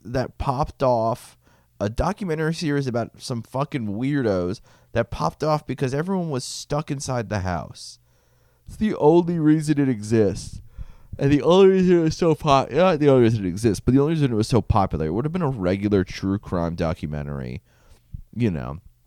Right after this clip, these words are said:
they're not doing a bunch of shows about Richard Ramirez because they didn't have the Richard Ramirez fucking documentary that came out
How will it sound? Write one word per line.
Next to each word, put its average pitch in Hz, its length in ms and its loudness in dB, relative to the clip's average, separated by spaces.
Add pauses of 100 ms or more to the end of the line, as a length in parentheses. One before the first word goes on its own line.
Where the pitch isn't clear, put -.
(760)
they're 123 120 4
not 143 280 -4
doing 135 480 0
a 104 100 -4
bunch 104 340 -2
of 104 80 -4
shows 101 300 0
about 87 320 -2
Richard 92 300 -6
Ramirez 76 880 -10 (560)
because 95 300 -6
they 87 100 -4
didn't 92 160 -6
have 90 160 -4
the 87 80 -2
Richard 95 300 -4
Ramirez 107 560 0
fucking 117 480 -6
documentary 156 640 -6
that 160 180 -6
came 156 240 -6
out 160 300 -6